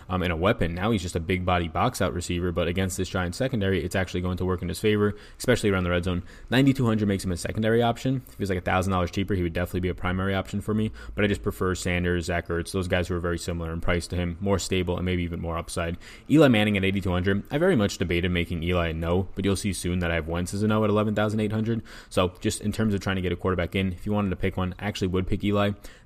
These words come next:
That said, six-point underdog on the road, coming off the bench for not playing for two months in the cold,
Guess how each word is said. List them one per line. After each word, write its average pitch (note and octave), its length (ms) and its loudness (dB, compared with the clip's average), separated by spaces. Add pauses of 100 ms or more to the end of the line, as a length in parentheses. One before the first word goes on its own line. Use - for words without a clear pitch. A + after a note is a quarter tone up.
That F#2 200 -4
said, A#2+ 320 2
six-point G2 460 -2
underdog F#2 540 0
on G2 120 0
the F#2+ 80 4
road, F2+ 320 4 (100)
coming F#2+ 200 -2
off F2+ 100 -2
the F2+ 60 -10
bench F2+ 200 -4
for F#2 100 -8
not F2+ 160 -4
playing F#2+ 200 -2
for F#2 120 -4
two G2 160 -2
months F2 360 -2
in F#2 120 -4
the F#2 60 -2
cold, F#2 400 0